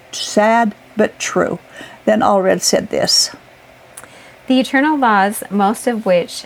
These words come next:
Speaker 2: are incorporated in the Ten Commandments, are a part of the go-, the gospel of Jesus Christ. They were not fulfilled in Christ. Wow.
Speaker 1: Okay. Yeah,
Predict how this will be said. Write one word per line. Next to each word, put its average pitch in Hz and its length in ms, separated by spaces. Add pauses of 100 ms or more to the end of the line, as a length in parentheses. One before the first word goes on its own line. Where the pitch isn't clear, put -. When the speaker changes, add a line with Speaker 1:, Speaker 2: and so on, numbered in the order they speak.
Speaker 2:
are 180 120
incorporated 170 920 (480)
in 180 160
the 170 80
Ten 160 260
Commandments, 220 720
are 202 160
a 202 60
part 220 280
of 254 140
the - 80
go-, - 140 (260)
the 196 80
gospel 180 400
of 185 140 (240)
Jesus 160 340
Christ. - 500 (400)
They 180 240
were 202 140
not 175 320
fulfilled 208 540
in 151 180
Christ. - 580 (380)
Wow. 220 460
Speaker 1:
Okay. 220 100 (400)
Yeah, 240 240